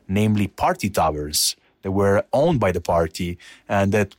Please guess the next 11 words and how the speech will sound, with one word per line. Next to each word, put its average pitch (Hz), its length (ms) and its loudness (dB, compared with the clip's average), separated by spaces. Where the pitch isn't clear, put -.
played 110 340 0
a 101 40 -6
very 110 140 0
important 101 400 0
function, 120 460 0
not 117 160 0
only 117 240 2
as, 101 260 2
uh, 95 220 0
socialization, 104 1300 0
uh, 90 180 -2